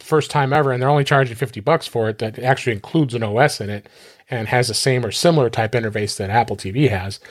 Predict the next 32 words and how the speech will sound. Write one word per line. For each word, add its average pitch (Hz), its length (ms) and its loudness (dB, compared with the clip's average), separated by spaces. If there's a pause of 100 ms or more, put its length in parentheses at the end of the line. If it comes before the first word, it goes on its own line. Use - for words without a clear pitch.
(380)
and 104 200 -6
being 110 160 0
able 104 240 4
to 101 180 -2 (220)
go 113 180 2
to 98 80 -6
the, 107 180 -2 (140)
the, 101 120 0
the 98 80 -10
Google 113 300 0
Assistant 110 520 0
and 104 200 -6 (160)
ask 120 240 -4
for 110 120 -6
things 104 260 -2
just - 160 -6
like 110 160 -4
we 107 80 0
asked, 104 320 -4
asked, - 340 -4
asked 156 240 0
Lady. 101 280 -2
So, 104 320 -8 (600)
um, 104 340 -10
that's 180 200 2
why 147 160 6
I, 131 240 -4
I 143 140 0
think 135 280 -4
for - 140 -4
fifty 143 300 -2
dollars, 135 600 4